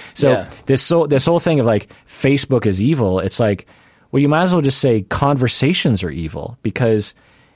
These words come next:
Speaker 1: interacting with other human beings, there's a, th-, there's so many other factors that play into if it's going to be a good thing for you or a bad thing. Okay. What about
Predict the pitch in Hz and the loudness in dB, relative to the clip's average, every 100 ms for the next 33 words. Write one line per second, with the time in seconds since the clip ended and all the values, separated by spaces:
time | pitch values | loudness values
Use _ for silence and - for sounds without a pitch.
0 | _ - 143 147 147 127 151 139 117 110 | _ -4 -2 0 2 2 0 0 0 2
1 | 123 117 123 113 92 123 170 117 131 131 | 0 0 0 0 0 0 2 2 0 -4
2 | - - _ 127 143 151 135 - _ 131 | -12 -20 _ -2 0 0 -2 -8 _ -4
3 | 127 120 - 135 139 139 - 175 190 185 | -4 -4 -6 -2 -2 -2 -2 0 2 2
4 | 165 139 - 147 175 - 110 110 - 117 | 2 2 0 -2 -2 -2 -2 -2 0 0
5 | 127 139 104 85 120 - 117 - 117 110 | 2 0 -2 -2 -2 0 -2 -2 0 0
6 | 104 101 98 104 90 - 101 - 90 85 | 2 0 0 -2 -2 -2 -2 -2 -6 -6
7 | 85 92 92 78 104 - - - - - | -6 -8 -8 -6 -6 -6 -16 -20 -20 -20
8 | - - - _ 131 165 151 131 - | -20 -20 -20 _ -2 0 2 0 -2